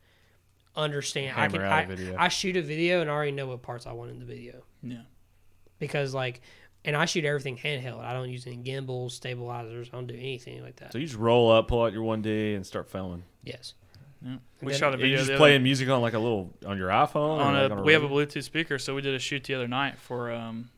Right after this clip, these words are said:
Speaker 3: this kid, um,
Speaker 1: D M B six A J.
Speaker 3: and we literally got there.
Speaker 2: <laughs>
Speaker 3: We got there and was like, "Okay, where are we gonna shoot?"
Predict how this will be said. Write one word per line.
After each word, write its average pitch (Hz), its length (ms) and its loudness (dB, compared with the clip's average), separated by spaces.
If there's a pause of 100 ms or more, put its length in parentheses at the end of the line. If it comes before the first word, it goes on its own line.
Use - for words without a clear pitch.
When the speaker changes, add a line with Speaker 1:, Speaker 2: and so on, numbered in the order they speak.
(260)
Speaker 3:
this 123 200 -10
kid, 123 600 -6 (260)
um, 113 560 -10 (300)
Speaker 1:
D 143 260 -4
M 131 160 -6
B 135 240 -6
six - 520 -10 (100)
A 127 160 -6
J. 123 360 -12
Speaker 3:
and 127 500 0
we 139 140 0
literally 143 360 2
got 139 340 4
there. 120 420 0
Speaker 2:
<laughs> - 60 -20 (380)
Speaker 3:
We 135 160 0
got 151 260 2
there 123 460 -2
and 131 160 -2
was 131 100 -4
like, 127 160 -4
"Okay, 143 240 -2
where 139 160 -2
are 151 40 -2
we 147 100 -6
gonna 131 160 -4
shoot?" 135 440 -6